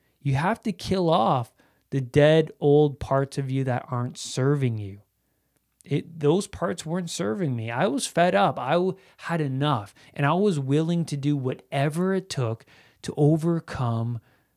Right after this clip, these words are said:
the chaos that I was experiencing and pain every day.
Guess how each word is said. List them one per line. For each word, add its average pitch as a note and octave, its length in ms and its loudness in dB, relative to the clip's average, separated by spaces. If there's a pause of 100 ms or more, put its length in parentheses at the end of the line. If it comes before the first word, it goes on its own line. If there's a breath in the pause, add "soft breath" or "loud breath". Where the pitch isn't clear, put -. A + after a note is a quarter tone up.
(560)
the C3 320 -2
chaos C3+ 800 0
that A#2+ 180 -2
I A2+ 120 0
was A2+ 240 -2
experiencing A#2+ 920 -4
and D#3+ 300 0
pain E3 640 -4
every D3 380 -2
day. B2+ 480 -2